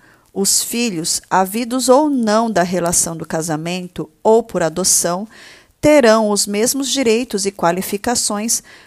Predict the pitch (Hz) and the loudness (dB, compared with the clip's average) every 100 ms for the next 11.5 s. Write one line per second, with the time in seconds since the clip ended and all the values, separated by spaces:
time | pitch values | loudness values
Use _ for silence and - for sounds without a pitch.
0 | _ - 220 262 202 214 196 175 - 175 | _ 2 2 2 -2 -4 0 0 0 -2
1 | 180 - 190 196 185 240 262 233 208 175 | 0 0 0 0 0 0 2 -2 -4 -4
2 | 180 - 208 208 - 247 - 269 262 269 | -4 -4 -4 -6 -4 -4 -4 -4 -4 -2
3 | 302 311 208 202 220 269 - - _ _ | -4 -2 2 4 4 2 -2 -4 _ _
4 | - 302 320 339 - 214 202 202 208 - | -6 0 2 2 -2 -2 0 2 0 0
5 | 220 226 240 - - 156 151 - _ _ | -2 0 2 2 2 0 -6 -16 _ _
6 | _ _ _ _ _ - _ _ _ _ | _ _ _ _ _ -20 _ _ _ _
7 | _ - 156 151 156 170 - 214 - 208 | _ -6 -2 0 -2 -2 -4 0 2 2
8 | 185 185 - 156 160 _ _ _ _ - | 0 -2 -8 -10 -16 _ _ _ _ -8
9 | 180 170 170 170 165 160 175 208 185 180 | 0 0 0 -6 -6 -6 -6 -6 -6 -4
10 | 175 180 175 180 - 170 170 170 180 175 | -2 -4 -2 -4 -6 -4 -4 -4 -4 -2
11 | 185 190 185 170 | -2 0 0 -2